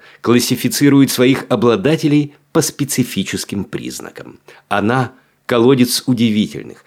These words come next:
фантастических, абсурдных и смешных историй, которые чередуются в тексте с современным миром. Ваза вмешивается в отношения,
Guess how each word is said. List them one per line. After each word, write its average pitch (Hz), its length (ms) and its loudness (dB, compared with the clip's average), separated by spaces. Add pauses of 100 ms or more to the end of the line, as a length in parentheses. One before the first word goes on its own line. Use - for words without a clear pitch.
(120)
фантастических, 90 1200 -4
абсурдных 151 880 2 (240)
и 175 80 0
смешных 98 640 -2
историй, 123 600 2 (200)
которые 165 380 4
чередуются 143 800 2
в - 120 -10
тексте 151 520 -2 (140)
с - 100 -6
современным 98 800 0 (120)
миром. - 440 -12 (840)
Ваза 98 500 -4 (220)
вмешивается 78 840 -4
в 67 60 -8
отношения, 92 680 -2